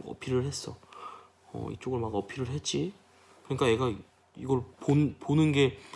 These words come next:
내 귀를 보는 게 보이는 거야. 이렇게 머리를 긁고 이렇게 넌-, 이렇게 쳐다봤는데 갑자기 얘가 이제 귀를 보고 있는 거지.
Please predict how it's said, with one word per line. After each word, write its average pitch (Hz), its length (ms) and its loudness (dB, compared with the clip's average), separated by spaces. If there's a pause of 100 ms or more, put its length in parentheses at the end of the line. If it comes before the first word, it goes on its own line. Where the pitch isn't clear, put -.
(160)
내 131 140 4
귀를 139 280 2
보는 151 300 2
게 139 140 4
보이는 120 320 2
거야. 95 120 -2
이렇게 92 160 -2
머리를 120 300 6
긁고 175 420 0 (440)
이렇게 135 140 0
넌-, 123 260 4
이렇게 - 160 -8
쳐다봤는데 151 680 0 (1080)
갑자기 127 320 -2
얘가 117 140 2
이제 107 260 -2
귀를 131 220 4
보고 113 200 -6
있는 101 200 -2
거지. 90 380 -10